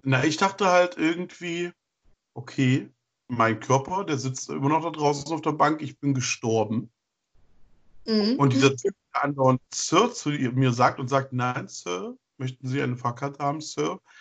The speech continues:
Speaker 1: Der da wirklich in einem Anzug vor mir steht, ist bestimmt der Typ, der den Polar Express fährt.
Speaker 2: <laughs>
Speaker 1: Eigentlich bin ich schon längst tot.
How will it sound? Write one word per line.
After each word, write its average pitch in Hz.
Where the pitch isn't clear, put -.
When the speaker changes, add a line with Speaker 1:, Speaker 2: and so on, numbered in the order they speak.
Speaker 1:
Der 131
da 131
wirklich 160
in 156
einem 139
Anzug 143
vor 160
mir 165
steht, 165
ist 165
bestimmt 165
der 147
Typ, 160
der 139
den 139
Polar 113
Express 107
fährt. 101
Speaker 2:
<laughs> -
Speaker 1:
Eigentlich 196
bin 180
ich 180
schon 151
längst 160
tot. 110